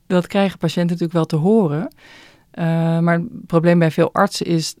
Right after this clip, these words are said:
dat ze toch maar, eh, ja, tien minuten hebben per consult. En, eh, leefstijlaanpassing vergt gewoon veel meer dan dat. Dat is niet,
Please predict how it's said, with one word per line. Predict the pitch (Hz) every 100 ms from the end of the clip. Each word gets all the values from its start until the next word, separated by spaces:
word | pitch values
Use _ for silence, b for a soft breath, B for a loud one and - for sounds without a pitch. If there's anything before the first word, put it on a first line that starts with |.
| -
dat | 156 160
ze | -
toch | - 190 -
maar, | 160 151 147 - _
eh, | 165 151
ja, | 156 143 -
tien | 180 175
minuten | 165 156
hebben | 151 151 151
per | 151
consult. | 147 151 - 190 233 269 - B B B B
En, | - 165 170 - _ _ _ _ _
eh, | 175 165
leefstijlaanpassing | 160 160 196 202 175 - 165 160 160 160 156
vergt | - 190 170 -
gewoon | 170 156 156
veel | - 196 190
meer | 165 170 180 165
dan | 156
dat. | 156 185 -
Dat | 151 160
is | 156
niet, | 190 -